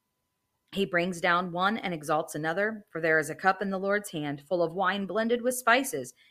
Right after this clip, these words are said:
and he pours from it. All the wicked of the earth will drink, draining it to the dregs. As for me, I will tell about him forever. I will sing praise to the God of Jacob.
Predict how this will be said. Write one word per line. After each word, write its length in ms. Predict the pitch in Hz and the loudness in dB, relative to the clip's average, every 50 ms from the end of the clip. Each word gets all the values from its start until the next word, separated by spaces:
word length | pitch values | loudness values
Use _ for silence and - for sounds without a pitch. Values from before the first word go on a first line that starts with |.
| _ - | _ -4
and 100 | 165 170 | -4 -2
he 60 | 160 | -4
pours 360 | 143 - 202 196 202 214 208 | -2 -2 0 2 2 2 0
from 240 | - - 196 156 156 | 0 0 0 0 0
it. 140 | 156 151 - - _ _ _ - | -2 -4 -8 -12 _ _ _ 2
All 140 | 175 175 175 | 4 4 4
the 100 | 175 160 | 4 2
wicked 280 | 160 185 180 - 160 | 0 0 0 0 0
of 100 | 151 147 | -2 -2
the 160 | 147 156 - - | -4 -6 -6 -4
earth 220 | 151 151 156 - | -4 -4 -4 -6
will 100 | - 185 | -8 -10
drink, 440 | 185 - - 233 233 196 156 - - _ _ _ | -6 -2 0 0 0 0 -4 -8 -16 _ _ _
draining 400 | - - 196 214 214 185 156 135 | -4 -2 0 0 2 0 -2 -2
it 180 | 135 135 - - | -4 -6 -8 -10
to 80 | - 156 | -8 -6
the 80 | 165 | -6
dregs. 520 | 160 160 151 135 131 131 127 135 - - _ _ _ _ _ _ _ _ _ | -4 -2 0 0 0 -2 -4 -8 -12 -16 _ _ _ _ _ _ _ _ _
As 260 | - 170 175 175 170 - | 4 6 6 4 4 2
for 140 | - 170 | -2 -2
me, 220 | 165 175 180 180 180 | 0 0 -2 -2 -4
I 220 | 139 156 175 190 | 0 2 4 4
will 120 | 190 170 160 | 4 4 0
tell 260 | - - 180 165 165 | 0 0 2 2 4
about 240 | 160 165 160 165 165 | 4 4 2 2 0
him 160 | 175 170 165 | -4 -8 -6
forever. 540 | - - 156 - 180 185 180 208 208 208 - - _ _ _ - | -6 -8 -4 0 0 0 0 0 -2 -2 -4 -10 _ _ _ 4
I 120 | - 214 | 6 6
will 100 | 214 214 | 6 6
sing 240 | 208 - 220 208 202 | 4 0 -2 -4 -4
praise 340 | - - 240 233 247 254 - | -2 2 4 4 4 4 2
to 100 | - 208 | -2 -2
the 80 | 165 170 | -2 0
God 260 | - 180 180 190 190 | 2 2 4 4 2
of 140 | 202 190 175 | 2 -2 -2
Jacob. 440 | - 175 151 151 - 135 117 139 | -2 -2 -2 -2 -2 -6 -8 -8